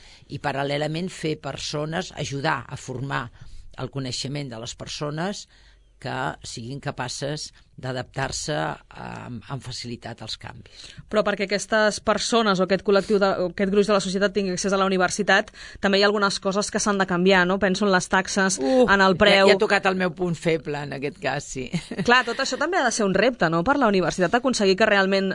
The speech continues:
Speaker 2: la educació sigui pública i per acce-, d'accés per tothom.
Speaker 1: A veure, el, alguns rectors hem dit que a nosaltres ens agradaria que la universitat fos gratuïta,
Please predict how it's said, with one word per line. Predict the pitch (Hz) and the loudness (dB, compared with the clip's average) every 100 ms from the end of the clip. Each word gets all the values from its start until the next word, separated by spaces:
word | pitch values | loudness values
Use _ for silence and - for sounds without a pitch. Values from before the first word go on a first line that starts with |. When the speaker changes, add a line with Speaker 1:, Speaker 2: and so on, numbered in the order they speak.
| - | 0
Speaker 2:
la | 190 180 180 | 4 6 4
educació | 185 185 190 196 | 4 2 0 -2
sigui | 202 190 | 2 0
pública | 202 202 190 - 165 156 - - - | 2 4 4 4 2 2 -4 -14 -2
i | 208 | 0
per | 185 175 | 2 0
acce-, | 175 196 190 | 0 -4 0
d'accés | 196 - 180 | -2 0 -2
per | - 180 | 0 0
tothom. | 175 156 151 247 403 - - - - - - _ | -2 -4 -2 -4 -8 -16 -20 -20 -20 -20 -20 _
Speaker 1:
A | 175 | -2
veure, | 160 160 135 - 160 | 0 0 -2 0 2
el, | 151 156 143 - 143 | 2 2 0 -2 -2
alguns | 147 185 190 | 0 -2 -2
rectors | 196 - 185 196 | -4 -2 -2 0
hem | 196 156 | -4 -2
dit | 156 156 | -4 -6
que | - 151 | -4 -2
a | 147 | -2
nosaltres | 135 135 147 | -4 -4 -4
ens | 165 156 | -6 -4
agradaria | 156 156 147 139 147 | -2 -2 -2 -2 -4
que | 156 | -4
la | 151 | -4
universitat | 147 127 135 131 - 127 131 - - | -6 -8 -10 -12 -8 -6 -6 -10 -14
fos | 127 127 135 143 - 117 | -6 -4 -4 -6 -8 -8
gratuïta, | 123 110 113 113 110 113 | -10 -10 -12 -14 -14 -16